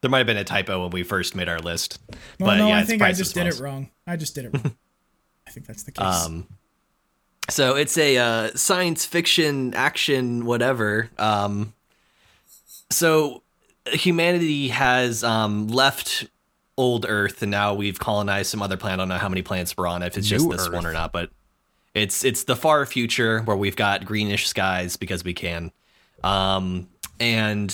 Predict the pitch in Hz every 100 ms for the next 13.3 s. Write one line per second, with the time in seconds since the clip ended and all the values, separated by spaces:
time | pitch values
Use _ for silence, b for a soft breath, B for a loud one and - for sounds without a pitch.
0 | - 117 107 - 196 180 147 143 - -
1 | 131 117 113 127 123 - 131 117 - 110
2 | 104 104 104 - - 104 104 101 101 104
3 | 98 - 101 101 98 104 104 113 101 95
4 | 95 98 92 92 92 b b b b -
5 | 98 95 92 90 87 110 - _ _ _
6 | _ _ _ _ _ - - 107 98 92
7 | 101 98 110 110 107 104 104 101 101 -
8 | 104 107 101 98 95 95 92 87 - -
9 | 101 95 90 98 95 90 92 90 95 90
10 | 87 87 82 98 98 95 - 101 95 90
11 | 95 87 92 - 92 - - 92 90 90
12 | - 92 87 85 90 92 82 92 85 82
13 | 85 87